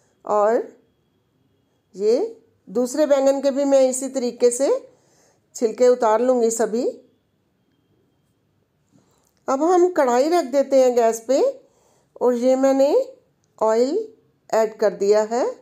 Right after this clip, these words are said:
ये अनियंस मैंने बारीक चॉप कर लिए थे और अब मैं इसमें ऐड कर दूँगी।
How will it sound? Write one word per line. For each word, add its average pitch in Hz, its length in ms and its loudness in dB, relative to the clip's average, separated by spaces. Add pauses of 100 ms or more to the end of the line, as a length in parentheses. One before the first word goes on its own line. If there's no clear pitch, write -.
(2750)
ये 233 160 2
अनियंस 269 520 0
मैंने 302 260 2
बारीक 262 380 -2
चॉप 269 300 -2
कर 247 140 0
लिए 269 280 0
थे 285 180 -2 (840)
और 240 280 -4
अब 220 140 -4
मैं 269 180 2
इसमें 247 420 0 (1200)
ऐड 220 260 -2
कर 202 200 -2
दूँगी। 202 440 0